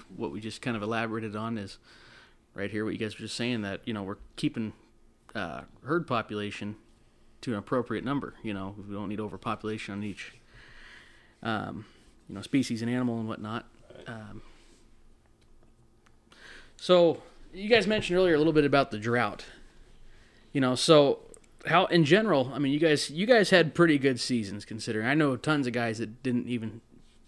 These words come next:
Speaker 1: see an elk or didn't see a, a single buck, didn't see anything. Um, how, in general, though, in your guys' opinion, just from what you guys have seen out there, how has the drought kind of affected everything that's kinda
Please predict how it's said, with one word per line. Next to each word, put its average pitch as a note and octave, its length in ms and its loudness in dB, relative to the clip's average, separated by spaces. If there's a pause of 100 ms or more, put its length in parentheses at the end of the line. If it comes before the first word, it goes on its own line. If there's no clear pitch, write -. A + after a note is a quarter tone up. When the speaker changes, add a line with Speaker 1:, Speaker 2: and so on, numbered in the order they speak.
(120)
Speaker 1:
see - 400 2
an B2 80 4
elk G#2+ 280 -6
or A#2 100 -4
didn't C3+ 240 0
see D#3+ 260 2
a, A2+ 140 0 (460)
a A2+ 60 -10
single C3 280 0
buck, A#2 340 -2
didn't C3 200 -2
see C3+ 180 -2
anything. B2 300 -4 (880)
Um, C3 480 4 (360)
how, F#3 240 6
in E3+ 220 2
general, F#3 380 6
though, A#2+ 400 0
in B2+ 80 -4
your C#3+ 160 0
guys' C3 180 2
opinion, C3+ 260 0
just C3 140 -2
from C#3+ 140 -4
what C3+ 80 -4
you D3 100 0
guys D3 220 2
have A#2+ 80 -2
seen E3+ 240 0
out B2 200 0
there, A#2 300 0 (120)
how G3 200 4
has A3 120 4
the F3+ 80 -2
drought D3+ 360 4
kind C#3+ 240 -2
of B2 60 -2
affected C#3+ 500 0
everything A#2 400 -2
that's A2+ 180 -8
kinda A2 300 -6